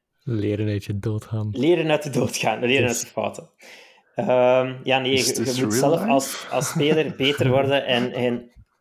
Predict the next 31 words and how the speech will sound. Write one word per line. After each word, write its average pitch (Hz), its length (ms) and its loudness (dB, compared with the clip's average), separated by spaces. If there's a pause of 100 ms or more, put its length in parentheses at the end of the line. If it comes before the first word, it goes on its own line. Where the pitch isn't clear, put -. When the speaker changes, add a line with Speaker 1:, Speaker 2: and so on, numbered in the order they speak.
(200)
Speaker 2:
als 151 200 -2
je 147 120 0
uiteindelijk 151 540 0
die, 120 300 0
die 117 180 0
supermoeilijke 123 760 -2
challenge 123 420 -4
overkomt, 113 580 -6
dan 113 120 -6
gaat 117 260 -6
je - 60 -8
je 107 80 -6
zo 104 180 -2
goed 104 140 -8
voelen. 113 400 -8
En 113 340 -12
dat 117 140 -4
is, 107 120 -6
eh, 110 200 -4
eigenlijk 107 400 -4 (200)
de 131 200 -16
grootste, - 680 -12 (140)
allee, - 280 -16 (600)
sterkte 131 420 -2
van 110 220 -2
zo'n, 110 500 -4
een 104 100 -4
Dark 110 200 -2
Souls 107 280 -8
game. 110 260 -6 (360)
Ehm, 117 540 2